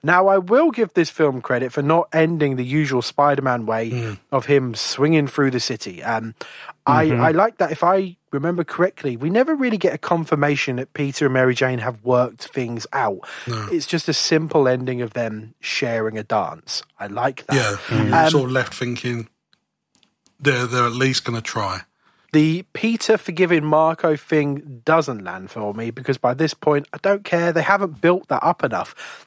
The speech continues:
Speaker 1: And to me, it's a, it's a, it's a, it's a bad payoff to a piss poor setup. Um,
Speaker 3: <laughs>
Speaker 1: so any last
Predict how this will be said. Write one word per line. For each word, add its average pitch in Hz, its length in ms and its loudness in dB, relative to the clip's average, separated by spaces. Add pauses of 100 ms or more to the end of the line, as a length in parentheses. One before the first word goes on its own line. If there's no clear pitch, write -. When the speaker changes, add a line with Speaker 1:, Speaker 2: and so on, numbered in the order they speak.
Speaker 1:
And 156 140 -4
to 143 140 -4
me, 160 420 0
it's - 240 -6
a, 139 100 -4 (500)
it's - 180 -4
a, 151 120 -6 (140)
it's 160 180 -4
a, 160 100 0 (100)
it's 147 160 -4
a 143 100 -4 (480)
bad 175 380 4
payoff 139 420 -2
to 131 140 -2
a 113 40 -2
piss - 380 -4
poor 113 440 -2
setup. - 540 -6 (880)
Um, 160 500 6
Speaker 3:
<laughs> - 40 -4
Speaker 1:
so 180 440 2 (180)
any 202 260 2
last 165 500 2